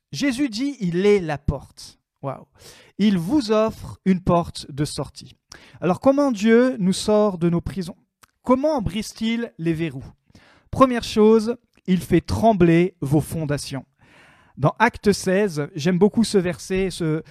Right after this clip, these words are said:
ce, ce passage, Acte seize au verset vingt-cinq. C'est vers le milieu de la nuit,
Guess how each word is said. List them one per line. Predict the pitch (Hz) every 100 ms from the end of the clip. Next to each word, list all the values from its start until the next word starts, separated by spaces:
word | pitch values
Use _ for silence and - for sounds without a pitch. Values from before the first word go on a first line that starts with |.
| -
ce, | - - 156
ce | -
passage, | 151 202 - 202 196 -
Acte | 214 202 208
seize | - 202 208
au | 180
verset | 165 - 175
vingt-cinq. | 156 151 - 139 - - _ _ _ - _ _
C'est | - 175 185 - - _ -
vers | 127 170 160
le | 165
milieu | 202 277 247 240
de |
la | 214 190
nuit, | 156 139 143